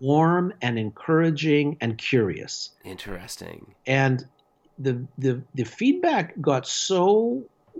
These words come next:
Speaker 1: uh, big at some point that C B C told us while we were probably on maybe week six of our eight weeks that they were gonna keep us on.
Speaker 2: Oh, you already knew.
Speaker 1: Yeah, but we knew before the end of the eight weeks. But that was really the,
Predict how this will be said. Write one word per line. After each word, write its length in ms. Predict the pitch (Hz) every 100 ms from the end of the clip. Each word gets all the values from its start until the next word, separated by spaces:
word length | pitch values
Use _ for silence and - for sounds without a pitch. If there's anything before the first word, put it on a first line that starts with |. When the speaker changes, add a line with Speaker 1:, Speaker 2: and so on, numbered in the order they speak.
| -
Speaker 1:
uh, 440 | 131 127 120 117 117
big 580 | 127 120 117 165 147
at 180 | 123 -
some 260 | - 110 104
point 400 | - 101 98 101
that 220 | 113 113
C 220 | - 156
B 100 | 147
C 220 | 135 135
told 500 | 127 - 151 180 175
us 280 | 120 101 -
while 240 | 135 110 113
we 120 | 117
were 60 |
probably 360 | 113 131 131 127
on 220 | 117 110
maybe 260 | 113 175 107
week 320 | 98 113 107
six 640 | - - - 147 113 -
of 100 | 120
our 180 | 104 104
eight 180 | 110 104
weeks 340 | 120 113 - - -
that 100 | 113
they 80 | 120
were 120 | 113
gonna 160 | 113
keep 260 | 104 123 -
us 160 | 95 -
on. 240 | 92 58 - _ -
Speaker 2:
Oh, 120 | 95
you 160 | 101 98
already 160 | 92
knew. 320 | 87 95 82 _ _ _ _ _ _
Speaker 1:
Yeah, 360 | - 127 104 -
but 220 | 113 117
we 180 | 113 123
knew 100 | 135
before 300 | 120 113 113
the 160 | 110 107
end 120 | 104
of 80 | 95
the 180 | 92
eight 160 | 92 -
weeks. 260 | 104 82 -
But 160 | 110
that 180 | 123 120
was 240 | 113 107 104
really 320 | 123 110 107
the, 380 | 107 98 95